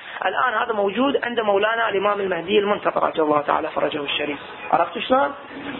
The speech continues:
أما القرآن نفسه، القرآن نفسه فقد جمعه رسول الله في حياته. أما بعض العامة اللي يقولون مدري مثلًا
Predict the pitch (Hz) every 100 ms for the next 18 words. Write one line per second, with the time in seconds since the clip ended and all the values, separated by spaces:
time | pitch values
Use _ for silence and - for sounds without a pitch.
0 | - 226 220 220 220 220 - 220 220 214
1 | 208 214 214 - 214 214 214 214 214 214
2 | - - 233 254 285 302 302 - - -
3 | - 220 196 208 208 - 220 208 208 202
4 | - 269 247 262 269 185 208 208 262 226
5 | 269 269 220 202 247 262 262 247 262 262
6 | 285 247 165 156 147 147 143 - - -
7 | - 320 339 320 302 277 262 269 269 254
8 | 247 - 269 254 240 240 226 202 196 226
9 | 240 208 185 180 180 180 175